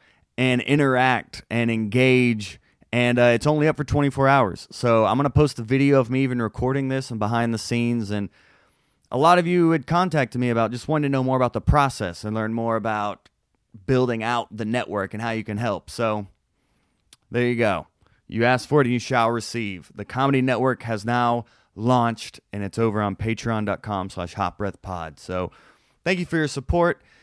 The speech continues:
We've been churning out free content for over a hundred and fifty. This is a hundred fifty-seven Hot Breath episodes now. So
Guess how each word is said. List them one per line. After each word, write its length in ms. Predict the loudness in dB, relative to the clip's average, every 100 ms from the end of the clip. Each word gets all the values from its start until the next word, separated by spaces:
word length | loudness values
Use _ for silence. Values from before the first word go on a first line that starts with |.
| _ -10
We've 120 | -6
been 160 | -6
churning 440 | -6 -2 0 2 2
out 340 | 4 2 0 _
free 300 | _ -4 -2
content 640 | 0 2 2 0 0 0 -2
for 240 | -2 2
over 360 | 2 2 0 0
a 100 | 0
hundred 680 | -2 -2 -2 0 0 -2 -8 _ -10
and 180 | -10
fifty. 600 | -12 -16 -4 -4 0 0
This 120 | 0 2
is 80 |
a 80 | 0
hundred 380 | 0 2 2 0
fifty-seven 880 | -2 -2 -2 -4 -6 0 2 2 0
Hot 220 | 0 -2
Breath 140 | 0 -2
episodes 420 | -2 -4 -4 -4
now. 300 | -4 -2 -2 -6 _ _ _ _
So 640 | -12 -2 0 0 0 -4